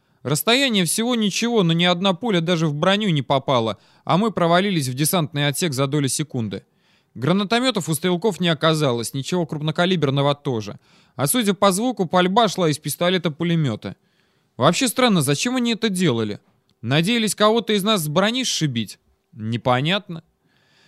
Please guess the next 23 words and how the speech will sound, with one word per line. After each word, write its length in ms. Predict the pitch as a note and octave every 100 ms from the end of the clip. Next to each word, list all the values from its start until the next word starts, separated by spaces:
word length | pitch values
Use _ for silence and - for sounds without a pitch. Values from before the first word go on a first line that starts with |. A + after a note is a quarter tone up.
| _ _ -
Соловьев 520 | - G3+ B3 C#4 B3+
приказал 460 | G#3+ G3+ G#3+ A#3+
даже 240 | G#3+ G3 G#3
ответный 400 | G3 A3+ F#3 G3+
огонь 280 | G#3+ A3 C3+
не 80 |
открывать, 500 | C3+ - E3 D3 B2
и 40 | F#3
мы 140 | A3+
проехали 520 | - D#3 D#3+ C#3+ C3+
мимо, 320 | C3 B2+ A2+ G#2+
вся 220 | - E3
колонна. 560 | C#3+ B2 A2+ G#2 G2 - _ _ _ _ _ -
Выехали 500 | D#3+ C#4 A3 G3 F3+
на 120 | F3+
простор 400 | F#3 F3+ B3+ A3
Манежной 460 | F#3 F#3 F3 F3+
площади 500 | F3 A3 A3+ F3 C#3+
и 40 | D#3+
снова 300 | E3 G#3+ E3
выбрались 480 | D#3 D#3+ C#3+ C3+ -
на 80 | C#3
броню. 460 | C#3+ D3 A#2 -